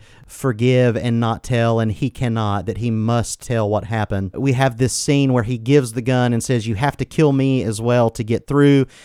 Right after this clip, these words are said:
Michelle Pfeiffer picks up the gun and points it at herself, pulls the trigger. It's empty.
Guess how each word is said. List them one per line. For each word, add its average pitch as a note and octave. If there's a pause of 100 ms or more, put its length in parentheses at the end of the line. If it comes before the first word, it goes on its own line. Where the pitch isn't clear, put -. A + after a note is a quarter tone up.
(160)
Michelle B2
Pfeiffer C3+
picks -
up C3
the -
gun A#2+ (260)
and A2
points C3
it C3+
at A#2+
herself, A#2+
pulls B2
the A2+
trigger. A#2
It's - (120)
empty. B2